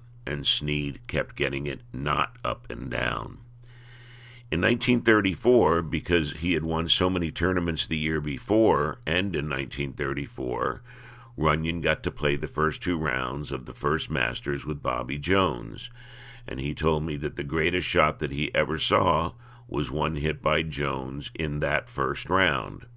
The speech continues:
They were playing the second hole, straight downhill par five,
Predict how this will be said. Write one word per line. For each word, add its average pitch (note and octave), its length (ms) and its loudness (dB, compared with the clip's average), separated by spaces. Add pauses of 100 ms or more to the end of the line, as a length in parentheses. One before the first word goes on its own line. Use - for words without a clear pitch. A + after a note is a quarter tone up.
(560)
They B1+ 140 -2
were D2+ 140 -2
playing D#2 480 0
the F2 80 -2
second D2+ 520 0
hole, D#2 500 0
straight C2 540 -4
downhill D2 560 -2
par D2 320 0
five, C2 720 -2